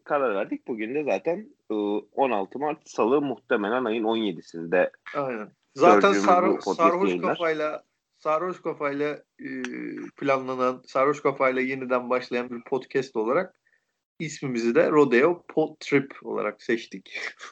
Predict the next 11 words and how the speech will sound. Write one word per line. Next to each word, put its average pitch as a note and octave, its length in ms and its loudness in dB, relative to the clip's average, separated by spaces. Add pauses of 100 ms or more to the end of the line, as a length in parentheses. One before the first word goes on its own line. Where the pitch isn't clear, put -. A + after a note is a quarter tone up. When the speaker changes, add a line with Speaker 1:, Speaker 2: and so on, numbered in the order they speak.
(220)
Speaker 1:
Ee, G2+ 600 2
şimdi C3 440 4
bu A2 260 0 (1600)
Big F#3+ 280 8
Old F#3+ 200 12
Spurs, - 380 10 (280)
e, G#2 200 6
işte G#2+ 500 6 (840)
büyük B2+ 340 6
yaşlı A2+ 560 4
veya A2 500 4